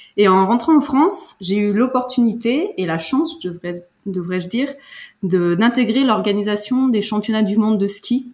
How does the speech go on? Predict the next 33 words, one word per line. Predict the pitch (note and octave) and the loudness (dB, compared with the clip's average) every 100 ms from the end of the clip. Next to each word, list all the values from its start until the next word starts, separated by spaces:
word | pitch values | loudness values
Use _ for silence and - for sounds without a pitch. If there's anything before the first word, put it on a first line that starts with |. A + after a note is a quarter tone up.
| - | -8
à | F#3+ | -4
Val | F#3+ | -4
d'Isère | F#3 F3+ G3+ A3+ - | -4 -4 -4 -6 -12
pour, | F#3+ F3+ | -14 -8
euh, | F3 E3 D#3+ D#3 D#3 - | -6 -6 -6 -8 -10 -12
les | D#3+ | -14
championnats | D#3+ F3 F3 F3 | -10 -10 -8 -8
du | E3+ | -6
monde | E3+ E3 | -4 -4
de | D#3 | -6
deux | D#3 | -4
mille | D#3 D#3 D#3 | -2 -2 -2
neuf. | G#3+ - - - _ - - _ _ E3 | -4 -6 -14 -20 _ -20 -20 _ _ -8
Donc | D#3+ | -4
là, | G3+ | -2
j'ai | G#3 F#3+ | 0 -2
été | F3+ | -2
la | E3 | -4
quatrième | E3 A3+ - C4 A#3+ | -4 -4 0 2 2
salariée | A#3 G#3+ G3 G3+ G#3+ D4+ - _ | 0 0 0 0 -2 -2 -8 _
à | F3 | -6
intégrer | F3 F3+ F3 F3 | -4 -4 -4 -2
l'équipe | E3+ E3 - C4 - - | -4 -4 -2 -4 -6 -10
en | E3+ | -4
deux | E3+ E3 | -2 0
mille | E3 D#3+ D#3 D3+ | -2 -2 -4 -8
sept. | - - A3+ - - - _ - - _ _ _ - | -10 -8 -8 -8 -16 -18 _ -20 -20 _ _ _ -6
Et | D#3+ D#3 | -4 -2
là, | F3+ G3 | 0 0
j'ai | E3+ D#3 D#3 D3+ D3+ | 0 0 0 -2 -2
découvert | E3 F3 F3 G3 E3+ | -2 -2 0 2 2
vraiment | E3+ F#3 A#3 | 2 4 4
le | A3+ F#3 F3 F3 F3 F3 | 4 2 0 0 0 -2